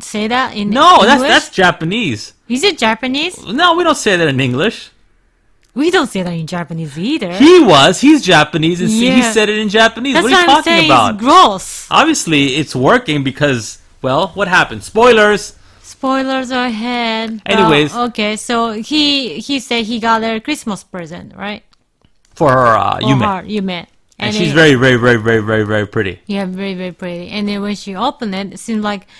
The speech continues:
Speaker 1: it's expensive, seems like. An ex-, very expensive brand, uh,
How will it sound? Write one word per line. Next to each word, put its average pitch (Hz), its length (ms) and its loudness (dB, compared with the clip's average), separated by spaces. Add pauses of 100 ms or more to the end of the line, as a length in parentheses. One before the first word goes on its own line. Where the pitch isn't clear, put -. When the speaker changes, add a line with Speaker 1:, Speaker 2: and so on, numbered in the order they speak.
(460)
Speaker 1:
it's - 160 -10
expensive, 254 640 -6
seems 175 280 -12
like. 180 360 -10
An 202 120 -8
ex-, 214 280 -12
very 214 240 -6
expensive 214 680 -6
brand, 226 460 -2
uh, 202 220 -6